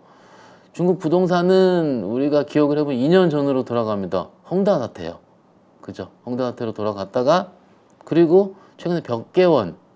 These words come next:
그런데 최근 레포-, 최근에 뉴스를 종합을 해보니까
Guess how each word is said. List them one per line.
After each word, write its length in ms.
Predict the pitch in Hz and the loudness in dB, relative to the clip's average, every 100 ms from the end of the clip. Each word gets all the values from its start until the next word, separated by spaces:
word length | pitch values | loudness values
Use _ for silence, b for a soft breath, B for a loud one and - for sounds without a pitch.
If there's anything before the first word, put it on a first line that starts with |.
| _ - | _ -8
그런데 560 | 127 131 131 175 190 190 B - | -4 -2 0 -2 -2 -10 B -8
최근 220 | 151 147 | -4 -2
레포-, 300 | 120 127 101 | -4 -6 -10
최근에 760 | - 139 147 139 143 135 110 | -6 -4 -2 -4 -4 -4 -6
뉴스를 300 | 110 107 135 | -8 -4 -4
종합을 420 | - 113 110 107 123 | -4 -4 -4 -4 -6
해보니까 580 | 151 165 131 143 170 | -4 -4 -2 0 0